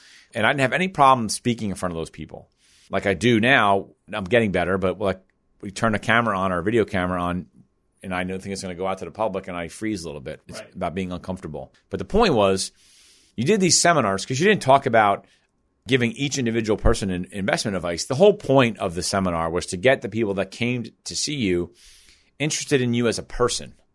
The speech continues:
Speaker 1: Like, "Oh, I can work with that individual," right?
Speaker 2: Right.
Speaker 1: To like you.
Speaker 2: Sure.
Speaker 1: And today, the main goal of,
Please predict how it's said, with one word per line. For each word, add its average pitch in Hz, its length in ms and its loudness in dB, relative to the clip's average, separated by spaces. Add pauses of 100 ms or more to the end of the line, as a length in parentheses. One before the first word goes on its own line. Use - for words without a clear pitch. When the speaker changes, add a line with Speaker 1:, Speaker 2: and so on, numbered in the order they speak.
(180)
Speaker 1:
Like, - 200 -6
"Oh, - 140 -2
I 147 120 2
can 139 220 -4
work 160 200 0
with 104 120 -6
that 78 220 -8
individual," 71 600 -18
right? 90 300 -4 (100)
Speaker 2:
Right. - 260 -20
Speaker 1:
To 123 100 0
like 127 360 2
you. 78 300 -12 (520)
Speaker 2:
Sure. - 100 -20 (160)
Speaker 1:
And 110 480 4 (920)
today, 131 680 6 (200)
the 107 80 2
main 131 400 4
goal 107 600 6 (280)
of, 104 540 4